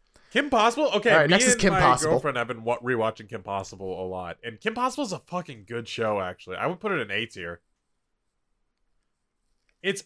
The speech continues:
Speaker 1: actually got a lot of funny
Speaker 2: Hmm.
Speaker 1: bits. It's, like, genuinely
Speaker 2: No, I remember the show being
Speaker 1: It,
Speaker 2: funny.
Speaker 1: it
Speaker 2: Even the
Speaker 1: was
Speaker 2: episode
Speaker 1: funny.
Speaker 2: we watched, I remember being,
Speaker 1: And
Speaker 2: like,
Speaker 1: it, and it was,
Speaker 2: pretty
Speaker 1: it wasn't,
Speaker 2: funny.
Speaker 1: like, trying to be,
Speaker 2: And
Speaker 1: you know, it wasn't, like,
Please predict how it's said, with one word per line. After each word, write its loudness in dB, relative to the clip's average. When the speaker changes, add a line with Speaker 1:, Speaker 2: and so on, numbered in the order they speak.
Speaker 1:
actually 0
got 0
a 2
lot 2
of -2
funny -2
Speaker 2:
Hmm. -4
Speaker 1:
bits. -6
It's, -12
like, -6
genuinely -2
Speaker 2:
No, 8
I 8
remember 4
the 2
show 4
being 6
Speaker 1:
It, 4
Speaker 2:
funny. 2
Speaker 1:
it 6
Speaker 2:
Even 6
the 6
Speaker 1:
was 6
Speaker 2:
episode 6
Speaker 1:
funny. 0
Speaker 2:
we 2
watched, 2
I 2
remember 2
being, 0
Speaker 1:
And 6
Speaker 2:
like, 2
Speaker 1:
it, -2
and 2
it 2
was, 4
Speaker 2:
pretty 6
Speaker 1:
it 2
wasn't, 6
Speaker 2:
funny. -2
Speaker 1:
like, -2
trying -2
to -18
be, -8
Speaker 2:
And -8
Speaker 1:
you -20
know, -6
it -8
wasn't, -6
like, -4